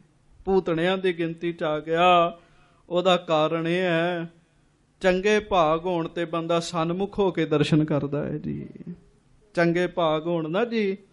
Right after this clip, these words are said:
ਤੇ ਬੰਦਾ ਸਨਮੁਖ ਹੋ ਕੇ ਦਰਸ਼ਨ ਕਰਦਾ। ਮੈਂ ਐਸੇ ਭਾਵਨਾ ਵਾਲੇ ਗੁਰਸਿੱਖ ਵੀ ਵੇਖੇ ਨੇ, ਜੀਵਨ ਵਿੱਚ ਗੁਰੂ ਦੇ ਬਚਨ ਨਾ ਮੰਨਣੇ, ਇਹ ਤੇ ਪਿੱਠ ਵਿਖਾਉਣੀ ਹੈ ਹੀ ਆ ਜੀ। ਹਾਂਜੀ,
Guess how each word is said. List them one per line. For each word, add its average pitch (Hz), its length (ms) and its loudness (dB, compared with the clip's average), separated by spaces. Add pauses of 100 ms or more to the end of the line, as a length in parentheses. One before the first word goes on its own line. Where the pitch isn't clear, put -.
(500)
ਤੇ 175 120 -2
ਬੰਦਾ 170 360 0
ਸਨਮੁਖ 170 540 -4
ਹੋ 175 120 -4
ਕੇ 170 140 -8
ਦਰਸ਼ਨ 160 380 -6
ਕਰਦਾ। 160 400 -4
ਮੈਂ 202 220 -4
ਐਸੇ 170 480 0
ਭਾਵਨਾ 175 540 0
ਵਾਲੇ 180 340 0
ਗੁਰਸਿੱਖ 170 400 -8
ਵੀ 170 180 -6
ਵੇਖੇ 160 440 -8
ਨੇ, 165 300 -14 (880)
ਜੀਵਨ 190 480 0
ਵਿੱਚ 196 320 0
ਗੁਰੂ 175 360 -2
ਦੇ 190 180 -2
ਬਚਨ 180 520 -4
ਨਾ 165 360 0
ਮੰਨਣੇ, 185 600 -2 (600)
ਇਹ 202 200 2
ਤੇ 214 180 -2
ਪਿੱਠ 180 340 -4
ਵਿਖਾਉਣੀ 175 540 -4
ਹੈ 160 240 0
ਹੀ 202 160 -2
ਆ 175 120 -4
ਜੀ। 156 320 -16 (1080)
ਹਾਂਜੀ, 165 420 -2